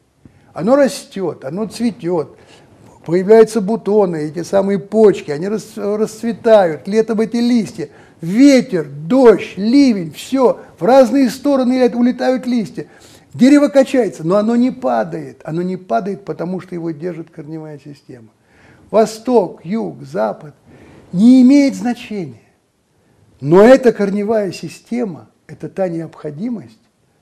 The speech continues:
без которой это дерево остаётся абсолютно голым. У него нет корня.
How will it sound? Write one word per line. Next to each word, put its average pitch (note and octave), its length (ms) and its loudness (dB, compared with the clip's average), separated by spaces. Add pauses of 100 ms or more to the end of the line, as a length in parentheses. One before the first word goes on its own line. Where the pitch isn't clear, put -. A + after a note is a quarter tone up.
(120)
без C#3+ 280 -12
которой D3+ 640 -10
это C#3+ 200 -20
дерево D#3 400 -12
остаётся D3 520 -18 (400)
абсолютно D3+ 720 -16 (400)
голым. C3+ 720 -8
У B2+ 40 -20
него C#3 240 -14
нет C#3+ 220 -18
корня. B2 420 -20